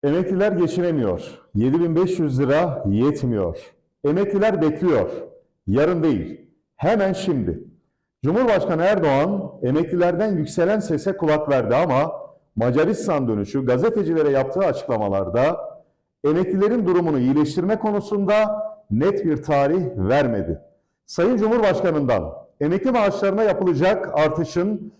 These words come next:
zamanlaması konusunda net bir tarih vermesini istiyoruz. Düzenlemenin hem enflasyon hem de refah payını içermesini talep ediyoruz.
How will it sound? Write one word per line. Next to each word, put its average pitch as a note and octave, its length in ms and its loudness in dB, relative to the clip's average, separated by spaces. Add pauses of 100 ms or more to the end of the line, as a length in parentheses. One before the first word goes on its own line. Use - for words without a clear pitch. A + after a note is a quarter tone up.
(160)
zamanlaması D#3+ 680 0
konusunda C3+ 920 0 (220)
net C#3 520 0
bir F3+ 260 2
tarih D#3 380 2
vermesini C#3 680 -2 (140)
istiyoruz. - 680 -4 (600)
Düzenlemenin G#3 840 -2
hem A3 220 0
enflasyon F#3 960 0 (320)
hem F#3 300 0
de F3 440 0 (140)
refah C#3+ 580 0
payını F3+ 600 2 (220)
içermesini D#3+ 1000 0 (220)
talep D#3+ 320 2
ediyoruz. G2+ 580 -2